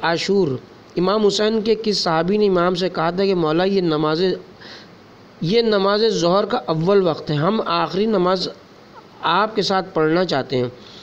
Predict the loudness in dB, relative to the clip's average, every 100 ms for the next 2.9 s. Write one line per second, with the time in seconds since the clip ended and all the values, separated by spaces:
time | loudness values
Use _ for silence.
0 | -20 -20 -8 0 2 2 2 2 4 2
1 | 4 0 0 0 2 2 0 0 -4 -6
2 | -12 -20 -20 -10 -2 0 2 0 -2